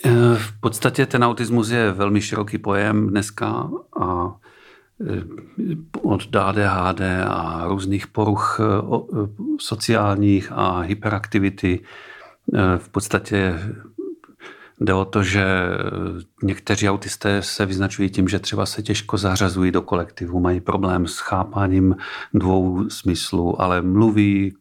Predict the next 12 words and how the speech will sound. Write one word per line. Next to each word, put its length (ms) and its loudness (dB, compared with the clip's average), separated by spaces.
komunikují, 880 2
e, 1000 -4
jsou 220 -2
integrováni 680 2
do 120 2
normálních 480 2
škol, 320 -2
buď 260 -6
s 100 -12
asistenty, 720 0
nebo 240 0
bez, 440 -4